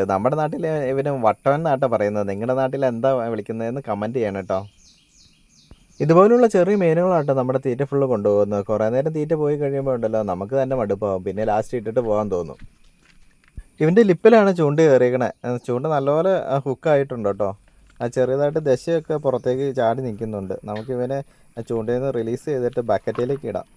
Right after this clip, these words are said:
എന്നിട്ട് നമുക്ക് ഒന്നോടെ ചൂണ്ട ഇട്ട് നോക്കാം ഇനി വല്ലതും കിട്ടുമെന്ന്. ഇത് കണ്ടോ, ചൂണ്ട ഊരിയെടുത്തപ്പോൾ കുറച്ച് ദശ പുറത്തേക്ക് വന്നു.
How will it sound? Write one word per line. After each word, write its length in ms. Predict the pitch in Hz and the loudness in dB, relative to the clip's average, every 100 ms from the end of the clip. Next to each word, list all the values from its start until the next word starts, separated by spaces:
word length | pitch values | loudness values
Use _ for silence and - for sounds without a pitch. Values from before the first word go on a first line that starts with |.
| _ - - - | _ -20 -20 -10
എന്നിട്ട് 260 | 107 117 143 143 | -8 -4 -4 -4
നമുക്ക് 280 | 135 135 143 131 | -4 -4 -2 -2
ഒന്നോടെ 320 | 110 123 160 160 | -2 -2 -2 -2
ചൂണ്ട 180 | 135 139 139 | -4 -4 -4
ഇട്ട് 120 | 143 | -2
നോക്കാം 200 | 123 113 107 | -2 -2 -6
ഇനി 100 | 107 113 | -4 -4
വല്ലതും 200 | 123 117 | -4 -6
കിട്ടുമെന്ന്. 420 | 101 113 117 107 - _ _ - _ _ - _ _ _ _ - - _ 131 | -6 -2 -2 -4 -10 _ _ -20 _ _ -20 _ _ _ _ -20 -20 _ 6
ഇത് 80 | 165 | 8
കണ്ടോ, 180 | 165 143 135 | 8 6 4
ചൂണ്ട 200 | 123 143 151 | 4 4 4
ഊരിയെടുത്തപ്പോൾ 520 | 143 156 139 139 139 123 | 4 4 2 0 -2 0
കുറച്ച് 260 | 113 117 147 | 0 0 -2
ദശ 160 | 110 123 131 | -2 0 0
പുറത്തേക്ക് 400 | 107 98 110 123 104 | 0 0 -2 0 -2
വന്നു. 160 | 95 | 0